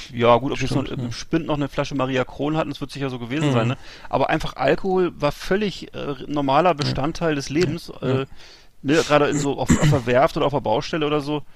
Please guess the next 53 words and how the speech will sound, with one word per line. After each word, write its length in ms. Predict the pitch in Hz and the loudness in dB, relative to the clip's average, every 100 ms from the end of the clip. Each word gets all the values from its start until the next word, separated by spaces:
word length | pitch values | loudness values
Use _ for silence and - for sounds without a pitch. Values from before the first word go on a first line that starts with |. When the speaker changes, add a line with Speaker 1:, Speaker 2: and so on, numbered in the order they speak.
| - | -2
Speaker 2:
Mhm. 280 | 156 135 127 - - | 2 2 0 -6 -10
Speaker 1:
Das 100 | - | -8
hat 60 | - | -4
sich 80 | |
ja, 160 | 156 135 | -2 0
hat 100 | 160 | -2
sich 80 | 165 | -2
ja 60 | 156 | -2
völlig 340 | - 240 254 | 0 0 0
geändert, 320 | - 156 220 | -2 0 4
Speaker 2:
Ja. 80 | 139 | 2
Speaker 1:
muss 100 | 120 | 2
man 100 | 165 | -4
schon 160 | 160 175 | -4 -2
sagen. 260 | 185 156 110 | 2 2 4
Speaker 2:
Total, 240 | 135 123 | 2 0
Speaker 1:
Das 140 | 120 117 | -2 -2
Speaker 2:
ja. 60 | |
Speaker 1:
hat 80 | - | -6
sich 80 | - | -2
Speaker 2:
Absolut. 140 | 139 - | -2 -2
Speaker 1:
gründlich 260 | 151 156 | -4 -4
geändert. 420 | - 151 131 120 - - - - - - - | -4 -2 -2 -4 -10 -16 -16 -14 -12 -4 4
Speaker 2:
Ja, 140 | 180 | 6
jetzt 160 | 131 151 | 6 4
wird 120 | 139 | 6
aber 160 | 135 | 6
Speaker 1:
Ja. 60 | 135 | 6
Speaker 2:
das 300 | 127 - - | 4 0 -6
K-, 120 | - | -8
Cannabis 500 | - 143 131 135 143 151 | 0 0 2 0 -2 -2
legalisiert, 600 | 139 151 156 143 170 - | -2 0 0 0 -2 -2
dann 160 | 143 | -2
ist 160 | 143 - | -2 -2
ja 140 | 143 139 | -2 0
wahrscheinlich 300 | 131 151 143 | 0 0 0
noch 140 | 113 | 0
weniger 340 | 110 110 117 - - - - - - - | -2 0 0 0 -8 -18 -18 -20 -16 -2
Speaker 1:
<laughs> 580 | - - - - 202 | -2 -2 -4 -4 -2
Speaker 2:
Alkoholkonsum. 760 | 127 120 123 120 - 123 120 120 | -2 -2 0 -2 0 0 0 0
Speaker 1:
Ja. 300 | 110 - - | -2 -8 -8
Speaker 2:
Die 60 | 120 | -6
voll, 200 | - 139 | -4 -4
können 200 | - 151 | -2 0
sich 80 | 156 | 0
ja 80 | 156 | 2
schon 140 | 160 | 4
mal 100 | 151 | 4
warm 140 | 156 | 4
anziehen, 280 | - 190 123 | 2 -2 -2
die 80 | 120 | -4
Brauereien, 480 | 113 120 117 120 120 | 2 4 4 4 4
oder? 200 | 135 | 2